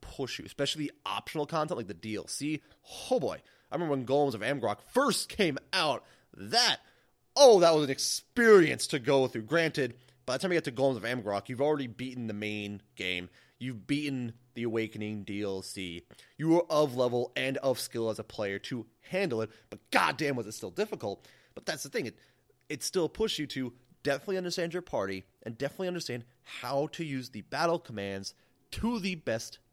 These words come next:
ability. Because by the time you got to the bosses, for the most part,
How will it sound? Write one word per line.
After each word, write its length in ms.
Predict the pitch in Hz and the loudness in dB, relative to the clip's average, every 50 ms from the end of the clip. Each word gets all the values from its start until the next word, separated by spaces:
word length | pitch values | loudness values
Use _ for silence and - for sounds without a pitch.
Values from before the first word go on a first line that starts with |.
| _ _ - | _ _ -12
ability. 760 | 107 104 - _ _ _ - 233 254 196 123 90 - - - _ _ _ _ _ _ _ _ _ _ _ _ _ _ _ - | -12 -12 -12 _ _ _ -6 -4 -2 -2 -4 -4 -6 -12 -20 _ _ _ _ _ _ _ _ _ _ _ _ _ _ _ -4
Because 120 | - 151 | -4 0
by 120 | - 202 | 0 2
the 80 | 233 214 | 0 0
time 220 | - 240 262 277 247 | 0 -2 -4 -4 -2
you 40 | 185 | 0
got 200 | - 180 175 - | 0 0 0 -2
to 80 | - | -6
the 80 | 165 151 | -12 -10
bosses, 720 | - - 214 247 269 269 - - - 92 90 92 - - _ _ _ _ _ _ _ _ | -6 -2 0 0 0 0 -2 -4 -8 -8 -8 -8 -10 -14 _ _ _ _ _ _ _ _
for 140 | - - 170 | -10 -8 -6
the 80 | 180 185 | -2 0
most 280 | 214 262 381 - - | 0 0 0 -2 -4
part, 220 | - 175 165 156 | -4 -4 -4 -4